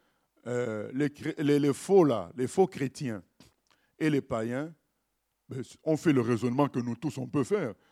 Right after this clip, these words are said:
Mais si je donne cinq mille, on double. En dix mille en une semaine. Autant donner cent mille pour que ça devienne deux cent mille.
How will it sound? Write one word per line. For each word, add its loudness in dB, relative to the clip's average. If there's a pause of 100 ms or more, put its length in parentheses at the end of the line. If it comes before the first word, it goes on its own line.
(240)
Mais -10
si -6
je 0
donne 2
cinq -2
mille, 0
on -6
double. -2 (1000)
En -8
dix -6
mille 0
en -4
une -4
semaine. -14 (580)
Autant 2 (360)
donner 0 (120)
cent 8
mille 6
pour 0
que -14
ça -4
devienne 0
deux 0
cent 0
mille. 0